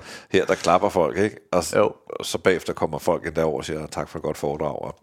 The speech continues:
Speaker 1: på
Speaker 2: Ja.
Speaker 1: samme måde, folk i, i supermarkedet siger, "Ah, tak for mange gode programmer," og så videre, ikke?
Speaker 2: Ja.
Speaker 1: Det er jo, øj, altså,
Speaker 2: Jamen,
Speaker 1: det, det er
Speaker 2: det
Speaker 1: lidt ufortjent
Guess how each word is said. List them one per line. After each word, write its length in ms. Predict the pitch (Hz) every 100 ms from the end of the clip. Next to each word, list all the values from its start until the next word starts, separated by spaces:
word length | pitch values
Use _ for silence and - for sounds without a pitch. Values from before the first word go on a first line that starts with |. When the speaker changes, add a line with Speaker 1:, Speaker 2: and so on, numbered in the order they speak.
| -
Speaker 1:
på 80 | 110
Speaker 2:
Ja. 60 |
Speaker 1:
samme 220 | 85 82 80
måde, 300 | 78 78 69 _ _ _ _ _ _ _ _
folk 360 | - - - -
i, 200 | - - 85
i 40 |
supermarkedet 560 | - 92 82 80 78 73
siger, 160 | 82 76
"Ah, 60 |
tak 220 | 78 87 80
for 120 | 80
mange 200 | 78 80
gode 140 | 80
programmer," 380 | - 76 73 -
og 180 | 73 69
så 100 | -
videre, 280 | 73 73 82
ikke? 100 | 87 - -
Speaker 2:
Ja. 80 | 82
Speaker 1:
Det 60 | 55
er 60 | 50
jo, 120 | - _ _ _ _ -
øj, 320 | 82 80 71
altså, 220 | - - 60 - - _ _ - - - _ -
Speaker 2:
Jamen, 120 | 90
Speaker 1:
det, 80 | 90
det 60 |
er 40 | 71
Speaker 2:
det 60 | 95
Speaker 1:
lidt 120 | -
ufortjent 580 | 92 98 - 80 53